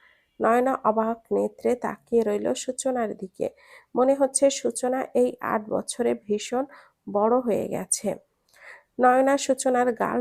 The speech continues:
টেনে বলে, "কে বলল তোকে আমার মন ভালো থাকে না?" "আমার মন ভালো থাকে, কিন্তু আমার শাশুড়ি অসুস্থ হয়ে পড়েছেন।" "থাক, মন খারাপ করিও না,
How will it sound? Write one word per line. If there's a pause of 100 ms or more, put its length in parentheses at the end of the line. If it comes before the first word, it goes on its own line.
টেনে
বলে, (320)
"কে
বলল
তোকে (360)
আমার
মন
ভালো
থাকে
না?" (460)
"আমার
মন (140)
ভালো
থাকে, (600)
কিন্তু (360)
আমার
শাশুড়ি (440)
অসুস্থ
হয়ে
পড়েছেন।" (800)
"থাক, (420)
মন
খারাপ
করিও
না,